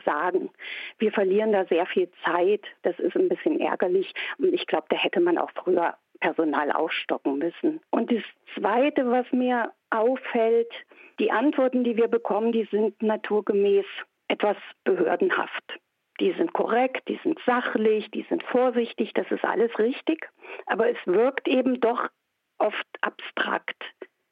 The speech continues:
wenig nahbar, wenig menschlich. Wir haben zum Beispiel gleich zu Anfang der Epidemie, also als es alles, als es noch gar keine Fälle in Deutschland gab, als man noch rausgehen durfte,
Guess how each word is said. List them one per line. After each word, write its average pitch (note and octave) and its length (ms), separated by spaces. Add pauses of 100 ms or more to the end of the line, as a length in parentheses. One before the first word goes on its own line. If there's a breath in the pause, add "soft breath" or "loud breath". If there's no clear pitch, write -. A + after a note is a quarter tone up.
wenig G#3+ 400
nahbar, F#3 720 (120)
wenig G3 360
menschlich. - 640 (800 loud breath)
Wir A3+ 160
haben C4 180
zum A#3 180
Beispiel A3+ 340
gleich G3+ 420 (220)
zu G3+ 140
Anfang B3+ 440
der A3+ 180
Epidemie, A#3 520 (100)
also - 200
als D#3+ 220
es - 120
alles, G3+ 280 (100)
als E3+ 140
es G#3 40
noch G#3 140
gar G3+ 140
keine F#3+ 220
Fälle A3 280
in G3+ 100
Deutschland F3 520
gab, D#3+ 200 (180 loud breath)
als - 140
man G#3 120
noch F#3 180
rausgehen A3+ 540
durfte, G3+ 560